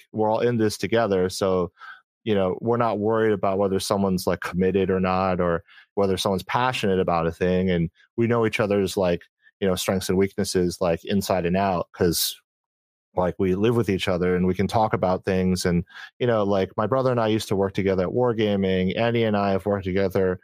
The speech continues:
on a lot of creative projects before. So, um,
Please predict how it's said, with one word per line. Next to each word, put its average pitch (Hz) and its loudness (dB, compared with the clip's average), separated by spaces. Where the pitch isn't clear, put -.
on 101 -2
a 98 2
lot 98 2
of 95 -4
creative 92 0
projects 127 -2
before. 92 -2
So, 92 0
um, 85 -2